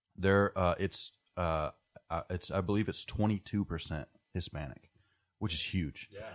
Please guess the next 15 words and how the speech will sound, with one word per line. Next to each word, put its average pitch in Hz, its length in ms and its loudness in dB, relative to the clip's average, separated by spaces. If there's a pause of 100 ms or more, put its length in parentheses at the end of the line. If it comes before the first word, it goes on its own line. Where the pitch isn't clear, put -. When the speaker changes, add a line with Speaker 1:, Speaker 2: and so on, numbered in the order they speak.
(140)
Speaker 1:
Uh, 98 380 8
and 110 160 6
so, 107 480 8
um, 101 400 4
and 123 100 4
so 127 300 8
we 139 200 4
had 123 160 2
gained, 117 360 6
uh, 101 300 4
significant 117 500 2
influence 113 460 2
with 107 320 2
a 101 80 0
Hispanic 110 640 2